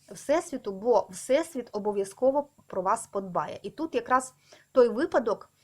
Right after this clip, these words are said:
коли можна йти на ризик, тому що у нас тут фоном іде туз жезлів.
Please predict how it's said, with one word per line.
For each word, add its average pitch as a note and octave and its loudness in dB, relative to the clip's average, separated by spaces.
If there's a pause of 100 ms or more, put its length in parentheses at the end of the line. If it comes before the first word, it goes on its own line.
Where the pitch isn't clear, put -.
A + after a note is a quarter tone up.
(300)
коли B3 0
можна B3 2
йти B3+ -2
на B3 4
ризик, G3+ -4 (400)
тому A3 -4
що A#3+ -6
у G3+ -8
нас A3+ -4
тут G3+ -6
фоном A#3+ -6
іде F#3 -6
туз G3 -10
жезлів. E3+ -10